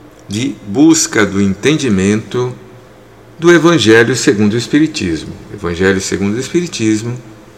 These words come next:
é o terceiro dos cinco livros que são a base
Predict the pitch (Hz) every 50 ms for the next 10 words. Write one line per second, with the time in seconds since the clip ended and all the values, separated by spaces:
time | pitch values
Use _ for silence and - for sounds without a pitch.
0 | - - - - - - - 143 143 127 - - 151 131 123 - - - 143 139
1 | 139 135 123 120 120 98 95 101 95 - - - - 165 175 147 139 110 101 104
2 | 107 110 101 104 107 107 107 107 - - - - - - - - - - - -
3 | - - - - - - - 101 - - 117 107 131 139 - 101 98 101 104 104
4 | 107 101 92 98 107 113 117 123